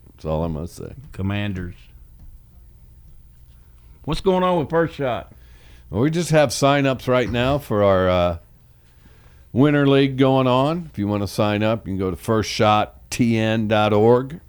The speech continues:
Speaker 1: click on basketball, and register. We're filling up rapidly. We've got already about a two hundred and fifty kids signed up out of a three hundred sixty. So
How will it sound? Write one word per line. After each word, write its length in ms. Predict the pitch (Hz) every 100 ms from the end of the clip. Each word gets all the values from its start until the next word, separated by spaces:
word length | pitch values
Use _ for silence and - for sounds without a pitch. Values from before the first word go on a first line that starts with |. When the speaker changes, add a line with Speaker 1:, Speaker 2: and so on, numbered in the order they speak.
| -
Speaker 1:
click 280 | 113 104 101
on 220 | 101 95
basketball, 840 | 98 104 110 113 104 107 123 127
and 160 | 78 85 _ - - - - - -
register. 600 | 107 127 110 - 85 82
We're 220 | 92 - -
filling 320 | - 120 120 120
up 220 | 117 -
rapidly. 560 | 117 123 - - 90
We've 180 | 90 98 98
got 260 | 98 101 98
already 520 | 107 107 110 104 98 - - - - - - -
about 340 | - 107 127 120
a 160 | 104 - - - - - - - -
two 160 | 127
hundred 160 | 123 117 101
and 100 | -
fifty 320 | 127 120 98
kids 380 | - 123 117 98
signed 440 | - 120 120 113
up 240 | 120 131 -
out 160 | 98
of 120 | 95
a 240 | 92 95 -
three 180 | - 120
hundred 300 | 120 120 107
sixty. 500 | - 131 131 - 80
So 420 | 76 - 76 73